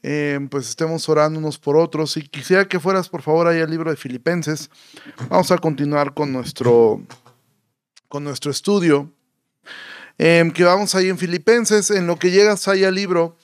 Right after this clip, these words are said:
em, solamente irte recordando algunos puntos. Este libro es un libro que... Se le conoce como la Carta del Gozo y es una carta que escribió Pablo.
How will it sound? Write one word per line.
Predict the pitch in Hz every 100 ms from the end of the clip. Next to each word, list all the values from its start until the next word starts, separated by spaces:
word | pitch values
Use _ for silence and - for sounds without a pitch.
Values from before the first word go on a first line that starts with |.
| _ _ _ _ _ -
em, | 160 165 160
solamente | 185 180 185 190 196
irte | 180 175 151 190
recordando | 175 - 147 156 165
algunos | 160 151 160 156 -
puntos. | - 208 180 156
Este | 175 - 220
libro | 208 214 170 160
es | 170 190
un | 180
libro | 180 180 180
que... | - 160 156 151 143 135 _ _ _ - - _
Se | 170
le | 170
conoce | 165 185 190 226
como | 208 180
la | 165
Carta | 160 175 202 190
del | 156
Gozo | 147 185 214 - 160
y | 156
es | 165 185
una | 185
carta | 175 170 165 185
que | -
escribió | 156 - 143 147 151 156 -
Pablo. | 175 165 135 139